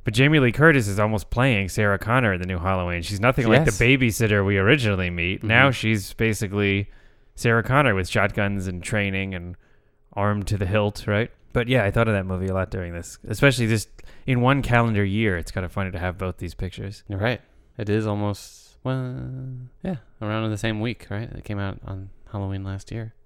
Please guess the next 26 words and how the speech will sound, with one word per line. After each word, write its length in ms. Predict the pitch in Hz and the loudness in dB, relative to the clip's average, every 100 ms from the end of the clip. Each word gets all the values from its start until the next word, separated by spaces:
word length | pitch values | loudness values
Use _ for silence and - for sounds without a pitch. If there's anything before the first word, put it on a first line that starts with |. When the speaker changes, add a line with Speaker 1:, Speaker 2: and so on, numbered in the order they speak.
| - | -12
Speaker 1:
Mm-hmm. 160 | 101 135 - - | -8 -8 -4 0
Speaker 2:
Wait, 160 | 107 | 0
before 300 | 95 87 117 | 0 -2 0
we 80 | 120 | 0
get 160 | 110 104 | 0 0
into 440 | 98 95 98 92 90 | 0 -2 -2 -4 -6
Terminator, 440 | - 95 90 87 | -6 -6 -4 -6
so 120 | 85 92 | -4 -2
we 100 | 87 | -2
just 320 | - 117 - | -2 -4 -2
recently 360 | 110 - 90 90 | -6 -4 -6 -6
recorded 560 | 90 92 87 82 85 - - _ - | -6 -6 -6 -4 -8 -12 -20 _ -12
a 80 | - | -8
Maleficent 600 | 90 90 95 107 113 104 | -4 -4 -6 -6 -8 -8
two 460 | - 113 98 90 90 - - _ _ - - | -8 -6 -4 -4 -6 -12 -20 _ _ -20 -14
podcast. 520 | 90 87 - - 98 - - - - | -10 -10 -12 -14 -14 -20 -20 -16 -6
Speaker 1:
Yeah. 200 | 107 90 _ _ - | -4 -6 _ _ -6
Speaker 2:
Where 500 | 104 92 92 92 87 - _ _ - | -2 -2 -2 -4 -8 -14 _ _ -8
you 380 | 95 101 120 113 | -2 0 2 2
had, 560 | 98 92 92 90 - - - - - - - - - - - | 0 -2 -4 -6 -10 -20 -20 -20 -20 -20 -20 -20 -20 -20 -14
I 120 | - | -6
feel 160 | 101 117 | 0 2
like, 200 | 107 95 | 2 0
liked 480 | 98 92 104 - - | -2 0 0 -2 -8
Maleficent 540 | 98 92 90 - 90 | -4 -4 -4 -8 -10
two, 320 | - 87 87 | -6 -6 -6